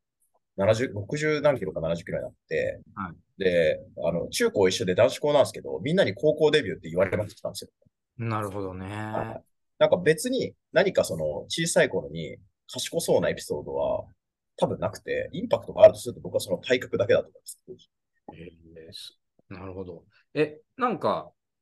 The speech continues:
Speaker 2: なんか柔道やってみようとか、そういう方向にはいかなかったんですね。
Speaker 1: あ、それで僕
Speaker 2: あの、
Speaker 1: 中高が、
Speaker 2: 体、体活性みたいな。
Speaker 1: あの、卓球部に体験で入っ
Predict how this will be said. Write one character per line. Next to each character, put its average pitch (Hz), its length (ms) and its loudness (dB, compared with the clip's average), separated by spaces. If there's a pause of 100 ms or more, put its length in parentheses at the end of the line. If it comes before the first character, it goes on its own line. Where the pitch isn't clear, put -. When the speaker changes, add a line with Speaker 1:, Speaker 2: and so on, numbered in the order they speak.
(600)
Speaker 2:
な 170 80 -2
ん 170 40 -12
か 101 80 -8
柔 185 280 6
道 104 180 4
や 90 120 0
っ - 60 -18
て 98 120 -10
み 98 80 -6
よ 92 100 -4
う - 20 -10
と - 100 -12
か、 - 80 -14
そ 170 100 2
う 165 40 6
い 165 40 8
う - 20 4
方 156 160 4
向 165 80 4
に 151 60 0
は 87 80 -2
い 78 40 -12
か 85 80 -12
な 80 80 -10
か - 60 -16
っ - 60 -16
た - 40 -20
ん - 20 -20
で - 60 -20
す - 120 -20
ね。 - 60 -20 (100)
Speaker 1:
あ、 107 120 -2 (140)
そ - 100 0
れ 233 40 4
で 185 60 2
僕 180 200 0
Speaker 2:
あ 139 60 0
の、 131 60 4
Speaker 1:
中 190 60 4
高 90 220 2
が、 92 140 8
Speaker 2:
体、 - 40 6
体 - 80 0
活 - 140 -10
性 80 120 -12
み 71 120 -18
た - 80 -20
い - 80 -20
な。 - 120 0
Speaker 1:
あ 185 40 6
の、 - 120 2
卓 - 260 -4
球 247 200 4
部 107 140 2
に 87 160 0
体 123 220 2
験 120 160 0
で 110 80 -2
入 113 140 2
っ 80 60 -8